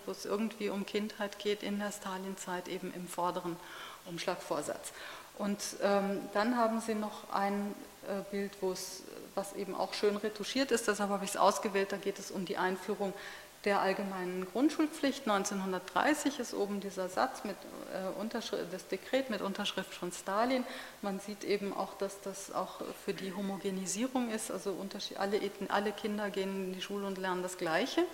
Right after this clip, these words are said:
ist die Botschaft. Und Sie haben rechts eben auch, ähm, zwei Kinder im hohen Norden dann, die eben auch, wo man sieht, dass diese Eislandschaft, das Schiff, das ist schon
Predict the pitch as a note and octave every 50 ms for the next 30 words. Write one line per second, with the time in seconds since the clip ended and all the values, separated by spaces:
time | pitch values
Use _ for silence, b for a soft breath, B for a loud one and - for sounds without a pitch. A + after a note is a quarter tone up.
0 | - - - B3+ A#3 - - B3 A#3 - B3 C4 - - - C#4+ D4+ - B B
1 | B B B B B B B B - A3 G#3+ - - G#3+ G#3+ A3 G3+ G3+ G3+ G3
2 | G3 G3+ G#3+ - - - - - G#3 A3 G#3+ A3 G#3+ G#3+ G#3+ G#3 - - G3 G3+
3 | G3 - - - - G3 G3 G3 G3 G3 G3 - - - - G3 G3 G3 G3 -
4 | A3 G3+ G3+ G3+ G#3 G3 F#3+ G3 F#3+ G3 G3 F#3+ F#3+ G3 G3 A3 A#3 A#3+ A#3 A3+
5 | A3 A3 G#3 G#3 G#3 G3+ G3 G#3 G3+ G3 F#3+ - F#3+ F#3+ F#3+ F#3 F#3 F3+ F#3 -
6 | - - F3 F3 - - - F#3+ F#3 G3 F#3+ F#3 - - - - G3 - - G3
7 | F3+ F#3 - E3+ F3+ F3+ - F#3+ G3 F#3+ - - F#3+ - - G3 F#3 - - -
8 | F#3+ - - - G3 - - F#3+ - - - G3+ F#3+ F#3+